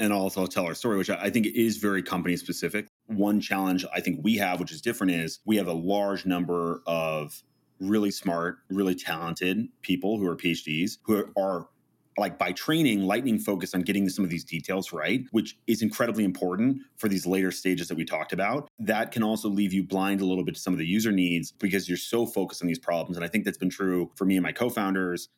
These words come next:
and a lot of people at the company. So I think our cultural shift has been, like, how do we elevate the user and the journey to be top of mind every day? And how do we think about that? That has been the hardest part, actually, is just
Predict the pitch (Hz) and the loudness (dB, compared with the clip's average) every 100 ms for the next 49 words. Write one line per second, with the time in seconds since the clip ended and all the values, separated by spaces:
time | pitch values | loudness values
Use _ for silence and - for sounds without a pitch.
0 | - 92 95 98 101 85 92 104 95 90 | 0 2 4 2 -2 -4 -2 0 0 0
1 | 92 101 - 107 117 - 104 98 87 - | -2 -2 -2 -2 -2 -2 -2 -2 -4 -2
2 | 85 80 - 95 90 95 85 - 107 107 | -4 -4 -6 -2 0 0 0 -2 0 2
3 | 104 101 - 113 110 101 95 87 85 - | 2 0 0 0 0 0 2 2 0 -8
4 | _ _ - 92 87 - 98 110 120 104 | _ _ -2 0 0 -6 -2 2 2 2
5 | 107 95 92 90 85 85 104 104 113 101 | 2 2 2 2 0 -2 -2 0 2 4
6 | 90 87 85 - 82 87 - 92 90 107 | 4 2 -2 -4 -2 -2 -2 -4 -2 -4
7 | - _ _ _ - 95 90 78 - 95 | -8 _ _ _ 0 2 0 -4 -4 -2
8 | 85 90 98 104 - 92 85 80 85 104 | 2 2 2 0 -4 -2 0 0 0 0
9 | 90 92 90 - 90 82 80 78 73 73 | 0 0 0 0 -2 0 -2 -4 -4 -2
10 | 98 - _ - 101 110 - 90 95 90 | -2 -4 _ 0 0 0 -4 -2 0 2
11 | 87 85 _ _ 92 - 104 98 95 85 | 0 -2 _ _ -4 -2 0 0 0 -4
12 | - - - 98 95 85 - 90 85 95 | -10 -6 -2 0 0 -2 -2 0 0 -2
13 | 87 | -4